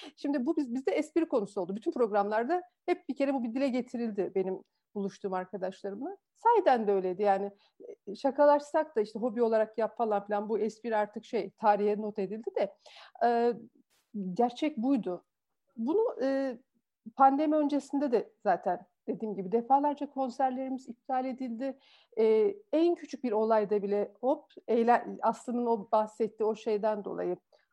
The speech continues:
"Şimdi eğlenecek sıra mı?" denerek, e, konserlerden vazgeçildi. E, peki sadece eğlencedir, e, konser, müzik, eğlence sektörü diyelim buna. Eğlenmenin neye zararı var?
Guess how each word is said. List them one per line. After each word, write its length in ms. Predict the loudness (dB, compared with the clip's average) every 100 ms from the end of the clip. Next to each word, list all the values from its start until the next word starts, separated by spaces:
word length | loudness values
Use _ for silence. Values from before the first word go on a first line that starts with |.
| _ -20
"Şimdi 220 | -12 -4
eğlenecek 500 | -2 0 -2 -4 -10
sıra 280 | -8 -4 -2
mı?" 200 | -4 -12 _ _ _ -14
denerek, 580 | -4 -2 0 0 0 -4 _ _ -2
e, 240 | -2 -2
konserlerden 840 | -2 -2 0 0 2 0 0 -2
vazgeçildi. 600 | -2 -6 -10 -16 -14 -8 -8 -10 _ _ _
E, 260 | 4 4 0 -12 _ _ _ -20 -20 _
peki 300 | 2 2 2
sadece 400 | -4 2 2 2
eğlencedir, 1400 | 2 2 4 4 4 2 0 -2 _ _ -8 -6 -8 -14 -6
e, 280 | -2 -2 -4 -12
konser, 460 | -2 -2 2 4 4
müzik, 480 | 0 -6 -6 -10 _ _ _ _
eğlence 380 | 0 2 0 -2
sektörü 640 | -6 -6 -2 -2 0 -4
diyelim 360 | 0 0 0 -4
buna. 220 | -6 -6 -10 _ _ _
Eğlenmenin 580 | 2 4 2 2 2 2
neye 240 | 2 0
zararı 440 | 2 0 0 -4
var? 220 | -6 -6